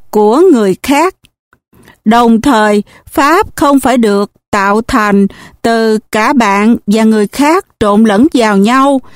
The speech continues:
giống như một món ăn chua ngọt. Do đó, bạn và Pháp không phải là một, nhưng bạn và Pháp cũng không phải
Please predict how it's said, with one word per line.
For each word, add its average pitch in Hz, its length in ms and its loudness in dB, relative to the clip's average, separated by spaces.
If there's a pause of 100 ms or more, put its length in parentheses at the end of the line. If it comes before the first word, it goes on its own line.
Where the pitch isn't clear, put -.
(240)
giống 349 260 2
như 302 340 2
một 226 280 2
món 262 200 2 (160)
ăn 277 440 2
chua 285 240 0
ngọt. 196 420 0 (680)
Do 294 260 2
đó, 294 340 2 (320)
bạn 214 460 0 (140)
và 208 320 0
Pháp 302 500 -2
không 285 200 0
phải 262 180 -2
là 233 200 0
một, 190 460 0 (360)
nhưng 311 340 2
bạn 214 400 0 (120)
và 208 320 0
Pháp 294 460 -2
cũng 220 300 2
không 294 260 -2
phải 220 440 -2